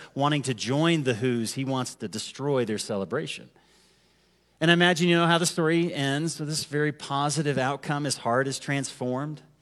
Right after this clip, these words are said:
He eventually celebrates with the Who's, and, and everything comes out peaceful and right.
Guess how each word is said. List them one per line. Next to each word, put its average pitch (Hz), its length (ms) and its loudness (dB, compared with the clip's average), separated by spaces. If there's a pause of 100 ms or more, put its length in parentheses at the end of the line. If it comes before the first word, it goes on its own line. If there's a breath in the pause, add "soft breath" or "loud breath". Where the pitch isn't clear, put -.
(760 soft breath)
He 135 180 0
eventually 139 560 0
celebrates 143 840 0
with 147 120 -6
the 147 100 0
Who's, 143 400 -2
and, 113 160 -4 (160 loud breath)
and 127 100 -4
everything 143 500 2
comes 139 340 -2
out 117 240 -2
peaceful 143 680 -4 (540 loud breath)
and 101 180 -4
right. 82 380 -8